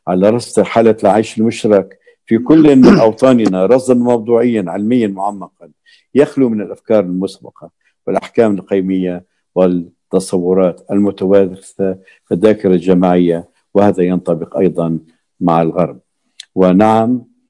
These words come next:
لتحديد مواقع التوترات إن كان في الشرق أو الغرب والنزاعات التي تستخدم فيها المشاعر الدينية وقودا لإذكاء الصراعات بين فئات المجتمع الواحد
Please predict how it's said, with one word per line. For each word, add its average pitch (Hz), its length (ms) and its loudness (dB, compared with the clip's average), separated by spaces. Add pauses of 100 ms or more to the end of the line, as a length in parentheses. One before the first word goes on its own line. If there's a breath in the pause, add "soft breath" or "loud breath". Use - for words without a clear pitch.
(240)
لتحديد 135 540 0
مواقع 113 400 2
التوترات 123 880 -4 (400)
إن 110 80 -2
كان 135 260 2
في - 100 -10
الشرق 160 460 -2
أو 131 160 2
الغرب 123 520 -2 (140)
والنزاعات 101 720 -6 (600 soft breath)
التي 131 380 0
تستخدم 147 640 -6
فيها 107 240 -8
المشاعر 95 460 -2
الدينية 98 500 -6
وقودا 101 580 -10 (360)
لإذكاء 110 420 -2
الصراعات 101 760 -4 (440)
بين 95 280 -2
فئات 98 360 -6
المجتمع 90 480 -4
الواحد 90 540 -4